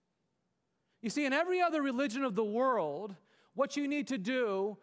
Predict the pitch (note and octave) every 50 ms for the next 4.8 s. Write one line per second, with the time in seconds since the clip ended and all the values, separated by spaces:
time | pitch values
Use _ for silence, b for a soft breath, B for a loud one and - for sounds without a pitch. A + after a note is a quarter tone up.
0 | b b b b b b G#3 A3 G3 G3 F#3+ G#3 B3+ D4+ E4+ F4 F4 - - -
1 | C4 C#4 C#4+ D4+ D#4+ D#4 D#4 C#4+ C#4 C#4+ C4+ B3 G3+ E3+ F3 - - - - -
2 | - - b b b b b b b - - B3+ B3+ - B3+ B3+ G#3+ G3+ C4+ D#4+
3 | E4 D4+ B3 F3+ - - - B3 C#4 C#4+ D#4 F4 F4+ E4+ D#4+ D#4 D#4+ D#4+ - -
4 | E4 D4+ C#4+ C#4+ C#4 C#4 C#4 D4 C#4 A3+ F3+ E3+ G3 A3+ B3 A3+